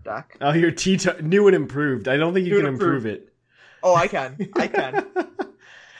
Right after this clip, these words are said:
Speaker 2: Uh, in, in addition to that, we have, uh, I, I also did my P F T T match yesterday. I, I did win that as well, and that, that went very swimmingly. I was playing against a wild Rattata.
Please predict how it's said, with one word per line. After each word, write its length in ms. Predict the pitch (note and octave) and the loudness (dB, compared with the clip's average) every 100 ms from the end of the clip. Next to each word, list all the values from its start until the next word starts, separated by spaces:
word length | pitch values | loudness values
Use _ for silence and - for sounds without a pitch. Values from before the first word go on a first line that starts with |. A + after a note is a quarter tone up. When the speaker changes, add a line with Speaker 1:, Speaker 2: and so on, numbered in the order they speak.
| - D3+ _ | -20 -20 _
Speaker 2:
Uh, 420 | C3 C#3 C#3 C3+ - _ - | 0 2 4 2 -4 _ -4
in, 160 | D3+ D3+ | -2 -2
in 200 | D3 D3 | -2 -2
addition 300 | B2+ D#3 C#3 | -2 -4 -2
to 60 | A#2+ | 0
that, 340 | A2 B2+ - | 0 0 -4
we 180 | B2 A#2 | -4 -2
have, 420 | A#2+ A2 A2 G#2 | 0 2 0 -2
uh, 280 | G#2+ G2+ G2 - - | -2 -2 -4 -10 -8
I, 320 | A2+ G#2+ - _ _ | -4 -4 -6 _ _
I 280 | A2+ A2+ A#2 | -2 0 0
also 300 | B2 D#3 D#3 | 0 0 0
did 120 | B2+ | -2
my 100 | A2+ | -4
P 160 | G#2+ A#2+ | -2 -4
F 80 | - | -4
T 100 | A#2 | -6
T 140 | A#2 | -6
match 260 | G#2+ G#2+ C#3 | -4 -6 -4
yesterday. 600 | C3+ C#3+ A#2 F2 G2+ - _ _ _ _ _ | -4 -4 -6 -8 -10 -14 _ _ _ _ _
I, 300 | - G#2+ A2 | -4 -2 0
I 80 | G2+ | -2
did 180 | B2 B2+ | -2 -2
win 160 | B2+ A#2+ | -2 -2
that 180 | A2+ A2 | -2 -2
as 160 | G#2+ | -6
well, 400 | G2+ G2 G2+ A2 _ _ _ _ _ _ | -6 -4 -4 -6 _ _ _ _ _ _
and 540 | F#2 G2 G2+ G2 G2 F#2 | -8 -4 -2 -4 -4 -6
that, 400 | - B2 B2+ - | -2 0 0 -2
that 160 | A#2+ B2 | -2 -2
went 180 | A#2+ | -4
very 200 | A2 A#2 | -2 -4
swimmingly. 380 | A2+ A2+ A2 A#2 | -4 -6 -4 -2
I 80 | A2+ | -2
was 100 | A#2+ | -4
playing 240 | C3+ B2+ | -2 -2
against 240 | A2+ A2+ A2+ | -2 -4 -4
a 60 | |
wild 320 | G#2+ G#2+ G#2 G2+ | -2 -2 -2 -4
Rattata. 480 | G2 G2 F#2 F#2 | -8 -8 -8 -8